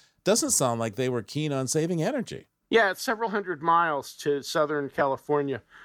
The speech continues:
Speaker 2: The two were charged with felony recycling fraud, attempted grand theft, filing a false or forged document, and conspiracy.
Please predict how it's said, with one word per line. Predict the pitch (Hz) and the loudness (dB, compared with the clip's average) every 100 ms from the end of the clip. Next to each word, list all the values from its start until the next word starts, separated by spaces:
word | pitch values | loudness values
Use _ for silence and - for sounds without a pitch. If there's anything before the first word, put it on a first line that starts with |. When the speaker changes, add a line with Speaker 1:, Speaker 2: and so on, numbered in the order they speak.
| - - - | -20 -14 0
Speaker 2:
The | 143 | 0
two | - 208 | 2 0
were | 240 247 | 0 -2
charged | - 180 170 - | 2 2 2 -4
with | 147 - | -4 -4
felony | - 170 180 190 196 | 0 2 2 2 0
recycling | 170 - 180 170 - 165 | -2 -2 0 0 -2 -6
fraud, | 147 170 156 160 - - - | -2 2 4 2 -2 -20 -8
attempted | 120 - 190 202 202 175 139 | -8 -2 0 0 2 0 2
grand | 165 151 147 | 0 2 0
theft, | 147 143 127 - - - - | 2 2 0 -12 -20 -20 -8
filing | - 175 196 202 190 | 2 4 4 0 -2
a | |
false | - - 175 170 - | -4 0 0 0 -4
or | 131 | -8
forged | - - 165 170 131 | -6 0 2 2 0
document, | 160 151 135 156 143 139 _ - | 4 4 2 -4 -6 -6 _ -4
and | 160 156 | -4 -2
conspiracy. | 214 - - 208 208 185 - 110 | -2 -4 -4 2 2 2 -6 -16